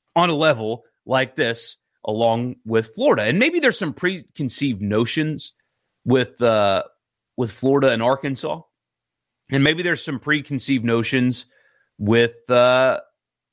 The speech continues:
with this one as well. I think Ole Miss is on that tier. I do. Uh, I think they have shown you that they're not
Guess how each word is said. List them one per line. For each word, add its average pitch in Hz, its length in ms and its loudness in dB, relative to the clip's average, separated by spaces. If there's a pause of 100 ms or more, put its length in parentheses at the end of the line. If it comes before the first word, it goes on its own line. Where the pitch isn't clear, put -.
(400)
with 143 200 -2
this 247 220 0
one 92 140 -6
as 98 120 -8
well. 170 200 2
I 104 60 -2
think 127 200 -6
Ole 135 120 -2
Miss 123 380 -2 (500)
is 113 500 0
on 135 220 2
that 120 220 -2
tier. 87 260 -12 (600)
I 113 100 -2
do. 104 300 -4 (680)
Uh, 101 240 0
I 117 80 0
think 127 180 -2
they 123 100 2
have 110 140 0
shown 143 280 0
you 135 140 4
that 113 140 2
they're 120 120 0
not 117 260 -2